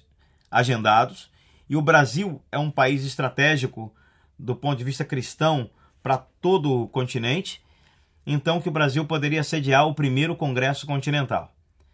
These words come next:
Eu fui, foi nomeado o padre João Supitsky como secretário-geral, eu fui nomeado como secretário executivo do congresso,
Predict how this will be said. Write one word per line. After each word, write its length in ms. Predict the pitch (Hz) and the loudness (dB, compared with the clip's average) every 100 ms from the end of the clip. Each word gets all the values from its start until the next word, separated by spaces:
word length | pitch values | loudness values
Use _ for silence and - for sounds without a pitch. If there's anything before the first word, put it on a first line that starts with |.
| _ _ _ _ | _ _ _ _
Eu 160 | 131 143 | 0 0
fui, 720 | - 139 147 135 131 131 - _ _ - | 0 -2 0 2 0 -4 -10 _ _ -16
foi 220 | - 156 | 0 2
nomeado 420 | 147 135 131 123 | 4 6 4 4
o 60 | - | 2
padre 360 | 127 123 123 | 2 2 0
João 300 | 113 135 151 | 0 2 0
Supitsky 640 | 131 135 135 113 - 117 | -2 -4 -4 -4 -6 -10
como 240 | - 127 123 | -6 -6 -4
secretário-geral, 1000 | 135 127 127 131 143 180 147 160 202 _ _ _ _ _ _ _ _ | -4 -4 0 2 2 2 4 2 0 _ _ _ _ _ _ _ _
eu 100 | 127 | -2
fui 220 | 131 156 143 | -2 0 0
nomeado 560 | 135 123 127 135 127 | 2 4 4 4 0
como 420 | - 135 135 139 | -2 -2 0 -2
secretário 720 | 131 - 143 135 127 135 143 139 | -4 -4 -2 -2 0 2 4 2
executivo 720 | 127 156 139 - 180 196 151 | 0 -4 -6 -6 -4 -4 -4
do 80 | 147 | -6
congresso, 640 | 175 165 143 156 - | -4 0 0 0 -6